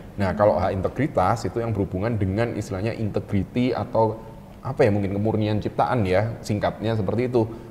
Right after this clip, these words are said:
Maksudnya apa? Jadi karya itu tidak boleh dimutilasi, tidak boleh di, istilahnya di, di, didegradasi, dijelekkan,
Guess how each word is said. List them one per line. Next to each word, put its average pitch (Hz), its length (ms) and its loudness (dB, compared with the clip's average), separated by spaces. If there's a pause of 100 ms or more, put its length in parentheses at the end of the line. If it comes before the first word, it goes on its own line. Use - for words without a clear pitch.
(100)
Maksudnya 92 480 -4
apa? 98 640 -2
Jadi 135 400 2
karya 120 340 4
itu 117 220 0
tidak 90 240 0
boleh 95 160 0
dimutilasi, 92 800 0
tidak 95 240 -2
boleh 95 180 2
di, 98 220 2 (400)
istilahnya 104 400 0
di, 107 240 4
di, - 80 -4 (240)
didegradasi, 104 1300 2
dijelekkan, 107 840 2